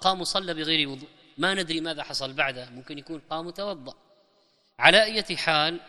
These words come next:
الحديث لم يصح. قال النووي: "ثم إنه لا ضبط لسن الصغير، حتى لو مس ذكر ابن يوم انتقض". طبعا هذا عند الشافعية الذين يقولون بالإيش؟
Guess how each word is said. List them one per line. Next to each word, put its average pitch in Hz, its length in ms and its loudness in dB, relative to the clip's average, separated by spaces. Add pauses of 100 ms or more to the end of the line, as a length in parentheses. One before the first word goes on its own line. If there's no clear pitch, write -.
(120)
الحديث 156 480 -4
لم 196 160 0
يصح. 135 300 2 (1120)
قال 240 220 6
النووي: 233 500 -4
"ثم 185 220 -8
إنه 196 400 -6
لا 220 140 0
ضبط 190 280 -6
لسن 170 400 0
الصغير، 151 440 2
حتى - 380 -2
لو 165 160 -4
مس 185 240 -2
ذكر 160 380 0
ابن 147 160 -4
يوم 190 580 6 (200)
انتقض". 156 460 0 (560)
طبعا 139 240 0
هذا 156 200 0
عند 151 180 0
الشافعية 139 840 2 (480)
الذين 143 320 2
يقولون 160 480 -6
بالإيش؟ 143 560 -8